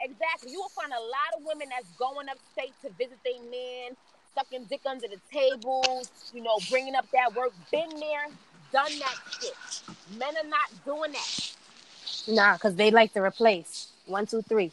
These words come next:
Speaker 2: Easy.
Speaker 1: Whether he, whether he decide to hold her down and still fuck other bitches, men are still not making that trip every weekend, money on the books, visiting. They not doing that. That's women doing that,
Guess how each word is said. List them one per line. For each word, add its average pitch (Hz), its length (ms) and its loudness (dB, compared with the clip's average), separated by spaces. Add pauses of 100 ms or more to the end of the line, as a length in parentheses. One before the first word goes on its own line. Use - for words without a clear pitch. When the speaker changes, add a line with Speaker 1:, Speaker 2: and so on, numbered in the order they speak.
Speaker 2:
Easy. 185 420 -2 (2250)
Speaker 1:
Whether 269 240 4
he, 370 200 -2 (220)
whether 302 240 6
he 403 380 -2
decide 339 360 -2
to 302 80 -2
hold 339 300 2
her 269 80 -12
down 302 180 -6
and 277 100 -16
still 349 300 -12
fuck 320 180 -10
other 302 140 -10
bitches, 403 420 -12 (480)
men 285 200 -8
are 349 100 -12 (100)
still 359 240 -8
not 311 200 0
making 311 360 -6
that 302 140 -8 (140)
trip 330 160 -10 (240)
every 302 200 -8 (100)
weekend, 302 500 -2 (240)
money 285 280 -2
on 302 120 0
the 285 80 -4 (100)
books, 285 220 8 (180)
visiting. 294 400 -4
They 285 120 -6
not 320 240 -6 (140)
doing 427 320 -8
that. 285 240 -8 (440)
That's 247 200 -4
women 330 440 -6
doing 285 240 0
that, 196 160 -8